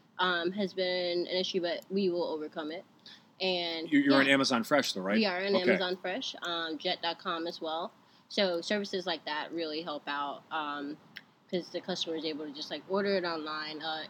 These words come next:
Speaker 1: you know, Instacart, little things like that also helps too. I always tell people, "Oh, you know, if you want it delivered to your house, just Instacart it from a local Whole Foods." Um, but yeah, I think ref-,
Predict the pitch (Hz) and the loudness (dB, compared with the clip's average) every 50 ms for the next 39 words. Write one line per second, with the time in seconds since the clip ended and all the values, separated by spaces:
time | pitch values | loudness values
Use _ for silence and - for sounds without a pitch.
0 | - - - - - 202 185 180 165 - - 247 - - - 214 - 233 202 - | -14 -20 -20 -12 -4 -4 -2 -2 -2 2 2 2 2 2 0 -2 2 2 2 2
1 | - 202 208 214 - 220 208 202 202 196 185 - - 180 175 175 175 170 - - | 2 0 0 2 2 2 2 2 2 0 -2 0 0 0 0 0 0 -2 -4 -4
2 | - 175 170 190 196 170 170 160 - - - - - 185 170 165 165 170 170 165 | -4 -6 -4 -2 -2 -4 -4 -6 -8 -12 -10 -4 -2 0 0 2 0 0 -2 -4
3 | - - - - - - 170 170 170 165 170 170 - 180 165 156 180 175 143 143 | -8 -20 -20 -14 -4 -2 0 0 0 0 -2 -2 -2 -4 -4 -2 -4 -6 -6 -4
4 | 170 165 202 240 226 208 185 175 180 180 - 190 185 180 175 180 180 175 175 170 | -4 -2 0 2 2 2 2 0 0 -2 2 2 4 4 4 0 -2 -2 -2 0
5 | 175 175 170 175 170 160 165 165 185 - - 208 202 214 202 175 165 165 185 226 | 0 -2 -2 -2 -4 -4 -2 -4 -4 -6 -4 -6 -6 -4 -4 -2 -2 -2 -2 -2
6 | 214 - - - 156 - - - - - 175 175 175 - 190 - - 190 180 175 | -4 -8 -10 -10 -10 -10 -12 -12 -8 -4 -4 -4 -4 -6 -10 -6 -4 -4 -2 -2
7 | 180 - 185 180 175 165 165 175 175 - 190 185 180 185 170 180 185 - - - | -4 -4 -2 -2 -2 0 0 -2 -2 -2 -2 -2 -2 0 -2 -2 -2 -6 -8 -8
8 | 160 143 107 113 147 - - - - - 160 156 147 143 147 151 - - - - | -6 -6 -6 -8 -10 -12 -14 -14 -8 -4 -4 -4 -4 -4 -6 -6 -8 -10 -20 -20
9 | - - - - - - 262 269 302 269 226 - 247 269 247 233 - - - - | -20 -20 -20 -6 2 4 6 8 8 8 6 6 6 4 4 2 2 -6 -20 -20
10 | - - - 202 202 196 - - 202 | -20 -12 -2 0 0 0 0 -4 -12